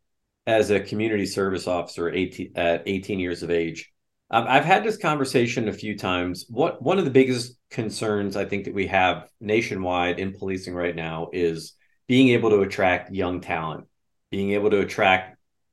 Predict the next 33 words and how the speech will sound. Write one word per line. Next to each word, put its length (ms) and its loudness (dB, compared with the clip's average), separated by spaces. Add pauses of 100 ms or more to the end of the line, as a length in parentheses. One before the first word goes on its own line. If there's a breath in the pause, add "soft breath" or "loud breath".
(180)
the 80 -4
people 340 0
with 120 2
the 80 -2
right 200 2
character, 520 4
integrity, 640 0
skill 320 0
sets 380 -2
to 240 -4
come 340 -6
into 220 -4
the 100 -6
profession. 640 -6 (540)
Your 340 6
father 800 4 (280)
was 220 0
a 60 -2
police 380 -2
officer. 400 2
You 200 2
looked 280 -2
up 160 0
to 120 -2
him, 520 -4 (880)
and 340 -4
that's 320 4
something 320 -2
that 140 -4
you 160 -2
wanted 340 0
to 80 -10
do. 440 -2